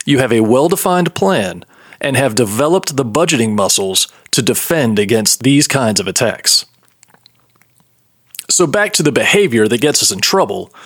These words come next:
We now have every excuse that we need to spend the money on unplanned or otherwise unnecessary expenses, and can do so quickly and relatively pain-free, at least for a moment.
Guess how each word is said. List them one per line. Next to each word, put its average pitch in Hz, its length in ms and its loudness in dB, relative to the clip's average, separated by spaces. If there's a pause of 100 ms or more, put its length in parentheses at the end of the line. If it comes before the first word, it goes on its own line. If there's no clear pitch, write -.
(680)
We 196 180 2
now 208 200 4
have 160 240 2
every 190 320 2
excuse - 600 0
that 143 160 0
we 151 140 0
need 139 560 0 (320)
to - 100 2
spend 185 460 2
the 185 120 2
money 185 440 2
on 135 240 0
unplanned 175 680 2
or 127 220 2
otherwise 113 540 4 (100)
unnecessary 135 840 2
expenses, - 760 -2 (640)
and 175 280 0
can 170 140 0
do 143 120 4
so 147 220 2
quickly 113 500 -2
and 117 140 0
relatively 135 460 2
pain-free, 151 760 0 (680)
at 156 160 -4
least 160 280 2
for 139 180 2
a 131 60 2
moment. 123 500 0